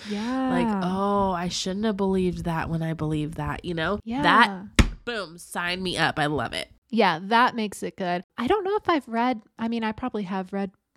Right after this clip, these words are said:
Speaker 1: many books with unreliable narrators, but I just haven't recognized it. So I can't really say which books I've read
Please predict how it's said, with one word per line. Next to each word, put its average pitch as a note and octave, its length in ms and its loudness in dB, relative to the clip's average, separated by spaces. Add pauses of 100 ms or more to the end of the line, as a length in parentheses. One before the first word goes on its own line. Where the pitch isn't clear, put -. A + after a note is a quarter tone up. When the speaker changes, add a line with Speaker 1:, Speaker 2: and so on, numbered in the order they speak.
(140)
Speaker 1:
many G#3 280 -2
books G#3+ 400 -4
with A3+ 140 -2
unreliable A#3 720 0
narrators, B3 480 0
but G3 140 0
I F#3 100 0
just F#3 220 -4
haven't F3+ 200 -2
recognized A3 640 -4
it. B3+ 220 2 (260)
So G3 600 0 (220)
I G3 140 -4
can't G#3 440 -6
really A3 320 -2
say F#3 840 -2 (100)
which - 340 -2 (100)
books F#3+ 340 0
I've A#3 220 -2
read A#3+ 160 0